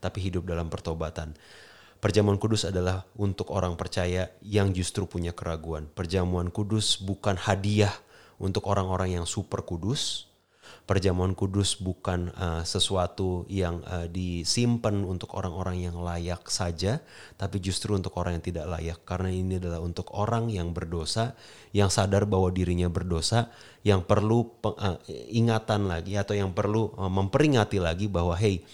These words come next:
saya tidak lagi hidup di bawah hukum dosa. Ada Yesus yang menebus saya. Ini tubuhnya, ini darahnya. Saya tidak lagi hidup di bawah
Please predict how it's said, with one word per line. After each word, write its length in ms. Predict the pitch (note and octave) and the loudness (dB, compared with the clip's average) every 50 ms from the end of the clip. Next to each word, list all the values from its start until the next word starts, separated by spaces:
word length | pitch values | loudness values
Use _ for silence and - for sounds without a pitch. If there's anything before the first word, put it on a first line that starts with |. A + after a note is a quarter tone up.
| - - - - - - | -20 -20 -20 -20 -18 0
saya 160 | - B2 A2+ | 2 2 4
tidak 240 | - A2+ G2+ F#2+ F#2 | 4 2 2 2 2
lagi 160 | F#2+ F#2 F#2 | 2 0 0
hidup 320 | G2 - G#2+ G2 F#2+ F2+ | 0 -2 0 0 0 -2
di 80 | F#2 F#2+ | 0 -2
bawah 320 | F2 E2+ F2 E2+ F2 F2+ | -2 0 0 0 0 0
hukum 160 | - - E2+ E2+ | 0 -2 -2 -2
dosa. 400 | D#2+ D#2 D2 - - A2+ - - - - - - - - | -2 -4 -4 0 0 2 0 0 -2 -12 -20 -20 -14 -6
Ada 160 | - F#2+ G2 | -4 0 2
Yesus 400 | F#2+ G2 G2+ G2 G2+ - A2 - | 4 4 6 4 4 2 2 2
yang 160 | A2 G2 F#2+ | 4 4 4
menebus 400 | F#2 F2+ F2 D#2+ E2 F2+ E2+ - | 4 4 2 2 0 0 -2 0
saya. 400 | - D#2 D#2+ D#2 E2 F#2 A2+ - - - - _ _ | 0 0 0 0 0 -2 -2 -2 -6 -12 -20 _ _
Ini 240 | G2+ G#2 G2 F#2 F2+ | 0 0 0 0 0
tubuhnya, 560 | - F#2+ F2 E2 E2+ E2+ E2 G2 G2 A2 C3+ D#3 - - - _ | 0 -2 -2 -2 -2 -2 -2 0 0 0 0 -2 -6 -14 -20 _
ini 240 | - G#2 G#2+ G#2 G2 | -2 2 4 4 4
darahnya. 560 | F#2+ F#2 E2+ E2+ D#2+ D#2 F2 F#2+ G#2 A#2 C3+ - - - - - | 4 2 0 0 0 -2 0 2 2 2 2 0 -4 -14 -18 -4
Saya 160 | - - G#2 | 2 2 2
tidak 240 | - - G2+ F#2+ E2 | 2 2 0 0 0
lagi 240 | F2 F2 F2+ F#2 F#2+ | 0 0 -2 -2 -2
hidup 400 | F2+ G2+ F2+ E2+ G2 G2 - - - - _ _ | -4 -4 -2 0 -2 -2 -2 -6 -16 -20 _ _
di 80 | - F#2 | -6 -4
bawah 400 | F2 D#2+ E2 D#2+ E2+ F2 F#2 F#2 | -2 0 0 0 2 0 0 -2